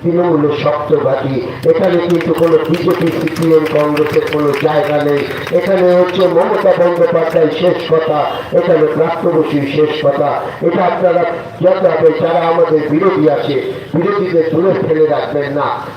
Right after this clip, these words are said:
তাদের কাছে টানতে হবে, তাদের বোঝাতে হবে মমতা বন্দ্যোপাধ্যায় কি এবং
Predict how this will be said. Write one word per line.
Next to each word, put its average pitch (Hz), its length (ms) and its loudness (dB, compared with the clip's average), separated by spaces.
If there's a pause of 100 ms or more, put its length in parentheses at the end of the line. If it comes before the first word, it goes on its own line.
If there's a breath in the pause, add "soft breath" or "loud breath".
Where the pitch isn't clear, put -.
তাদের 180 380 -2
কাছে 202 320 -2
টানতে 185 320 0
হবে, - 300 0 (320)
তাদের 196 280 0 (120)
বোঝাতে 208 480 2
হবে 180 260 2 (340)
মমতা 220 460 2
বন্দ্যোপাধ্যায় 220 680 0 (100)
কি 220 120 -2 (140)
এবং 214 220 2